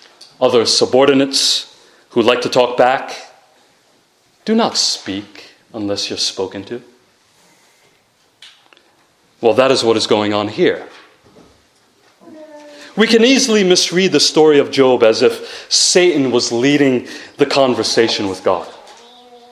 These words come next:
right? But here, Satan is summoned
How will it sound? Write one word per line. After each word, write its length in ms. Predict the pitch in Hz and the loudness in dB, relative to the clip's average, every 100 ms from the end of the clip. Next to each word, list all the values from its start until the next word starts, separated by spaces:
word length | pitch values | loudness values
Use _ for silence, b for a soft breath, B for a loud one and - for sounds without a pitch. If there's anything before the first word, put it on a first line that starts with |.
| - - - - | -20 -20 -20 -10
right? 220 | 98 95 - - B B B - | -8 -8 -14 -20 B B B 0
But 160 | 180 | 2
here, 400 | 151 254 170 160 | 2 2 4 4
Satan 840 | 170 - - 226 135 131 120 139 B B B B | 2 0 2 2 2 0 -2 -6 B B B B
is 160 | 151 147 | 0 2
summoned 760 | - - 226 254 170 110 104 | 0 2 2 2 2 -2 -6